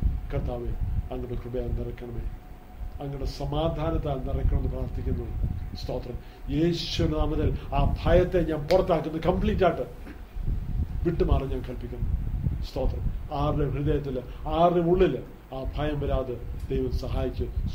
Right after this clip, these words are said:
സൂക്ഷിക്കണമെന്ന് പ്രാർത്ഥിക്കുന്നു. കർത്താവേ, സ്തോത്രം. കർത്താവേ, ലോകം മുഴുവനും അനേക ഡോക്ടേഴ്സും നഴ്സസും ഒരിത്തിരി ഹൈ റിസ്കിൽ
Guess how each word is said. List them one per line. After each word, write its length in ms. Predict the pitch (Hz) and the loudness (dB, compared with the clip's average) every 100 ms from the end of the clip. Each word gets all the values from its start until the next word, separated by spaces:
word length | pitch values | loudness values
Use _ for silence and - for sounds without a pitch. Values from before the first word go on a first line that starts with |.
| - | -4
സൂക്ഷിക്കണമെന്ന് 640 | 123 - 135 120 113 113 | -4 -4 -4 -8 -6 -6
പ്രാർത്ഥിക്കുന്നു. 480 | 107 104 - - - | -6 -6 -6 -6 -4
കർത്താവേ, 340 | - - - - - | -2 -2 -2 -4 2
സ്തോത്രം. 400 | - - - - - - - - - - - - - - - - - - | 2 0 -4 -6 -6 -8 -12 -10 -8 -6 -4 0 -2 -2 -6 -6 -6 -4
കർത്താവേ, 400 | 165 170 170 165 165 - - - - - - - - - - - - - - - - - - - 160 | 4 6 6 6 2 -2 -4 -4 -4 -2 -4 -6 -8 -8 -8 -6 -6 -4 -6 -6 -6 -6 -8 -4 6
ലോകം 340 | 170 190 185 175 | 8 8 8 6
മുഴുവനും 440 | 180 185 185 185 190 - - - - - - - - - - - - - - - - | 8 8 6 4 2 0 2 2 2 2 2 0 0 0 -2 -4 -4 -4 -2 -2 0
അനേക 260 | 156 170 170 | 2 4 4
ഡോക്ടേഴ്സും 540 | 165 165 165 175 147 156 | 6 4 4 0 2 0
നഴ്സസും 520 | 151 156 - 147 151 139 - - - - - - - - - | 2 2 0 -2 -2 -2 -2 -4 -4 -6 -12 -4 0 0 0
ഒരിത്തിരി 380 | 143 143 147 160 147 | -2 0 0 0 -2
ഹൈ 140 | 160 165 | 2 2
റിസ്കിൽ 460 | 160 151 - 151 | 2 0 2 2